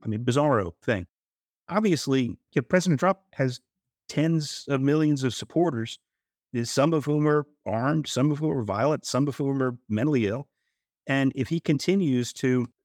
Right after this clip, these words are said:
attack people that are associated with the administration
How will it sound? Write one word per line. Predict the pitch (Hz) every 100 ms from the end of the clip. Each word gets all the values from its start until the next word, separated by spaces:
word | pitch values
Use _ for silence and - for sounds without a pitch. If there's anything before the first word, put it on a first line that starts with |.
| _ -
attack | 120 - 190 160 - _ _ _ _
people | - 156 156
that | 139
are | 127
associated | - 135 - 131 127 123
with | 123 -
the | 120 117 110 _ _ _ _ _ 127
administration | 123 143 131 135 135 - 127